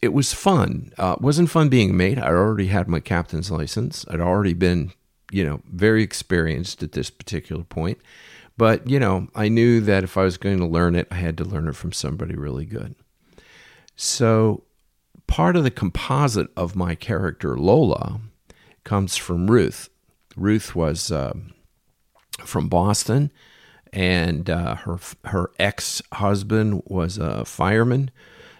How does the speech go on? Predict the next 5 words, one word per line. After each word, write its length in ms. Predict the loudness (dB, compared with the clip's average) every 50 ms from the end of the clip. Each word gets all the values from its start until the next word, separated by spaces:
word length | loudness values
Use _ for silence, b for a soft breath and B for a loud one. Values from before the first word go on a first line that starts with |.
| B B
and, 600 | -2 0 2 2 2 2 2 2 0 0 -2 -2
um, 320 | -4 -4 -2 -4 -4 -6
she 260 | -6 -6 -4 0 0 2
was 380 | 4 4 2 2 0 -2 -4
a, 760 | -4 -4 -4 -6 -8 -10 -10 -8 -8 -6 -6 -8 -8 -10 -12